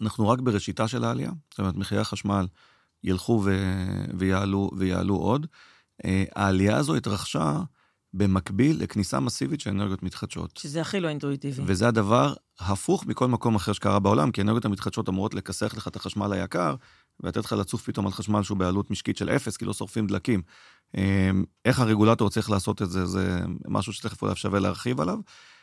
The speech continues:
Speaker 1: ומפה קדימה, אנחנו גם נמצאים, לדעתי, בסיכון הולך וגובר,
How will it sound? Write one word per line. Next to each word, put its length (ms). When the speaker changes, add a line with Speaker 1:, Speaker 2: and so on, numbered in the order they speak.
Speaker 1:
ומפה 1000
קדימה, 500
אנחנו 380
גם 180
נמצאים, 520
לדעתי, 400
בסיכון 360
הולך 240
וגובר, 460